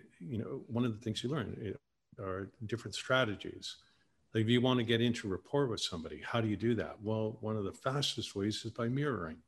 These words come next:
So if they're sitting like this, you might want to mirror that or something close to it. If they're sitting with their legs crossed, you, you do that. You follow what they do. You follow how they speak. You follow how they move.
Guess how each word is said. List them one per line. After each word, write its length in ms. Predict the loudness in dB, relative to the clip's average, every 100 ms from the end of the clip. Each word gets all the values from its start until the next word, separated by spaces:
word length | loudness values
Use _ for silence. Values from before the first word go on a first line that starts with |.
| _ _ -20 -20 -20 _ _ _ _
So 200 | 0 2
if 120 | 4
they're 140 | 4 4
sitting 320 | 4 4 2 2
like 200 | -2 0
this, 580 | 0 0 0 0 -2 -10 _ _ _ _ _ _ _ _ _ _ _ _ _ _ _ -16 -2
you 60 | 4
might 180 | 4 6
want 160 | 4
to 60 | 6
mirror 280 | 6 6 6
that 200 | 4 0
or 80 | -2
something 380 | 0 2 0
close 320 | 0 0 0 0
to 140 | -2
it. 140 | -2
If 160 | -2 0
they're 120 | 0
sitting 340 | 2 2 4 2
with 120 | 2
their 120 | 2
legs 340 | 4 4 2
crossed, 540 | -4 -2 -2 -2 -4 0
you, 240 | 2 0 -4
you 140 | -4
do 200 | 0 2
that. 360 | 4 4 2 -2 -8 -20 -20 -20 -20 _
You 100 | 0
follow 400 | 4 8 10 10
what 240 | 6 4 4
they 120 | 0
do. 380 | 4 4 4 2
You 200 | -2 -4
follow 380 | 2 4 4
how 220 | 0 -4 -6
they 160 | -4
speak. 580 | -2 -2 4 2 2 -6
You 80 | -6
follow 400 | -2 0 0 -2
how 160 | -4 -4
they 220 | -4 -2
move. 580 | 2 4 4 2 -4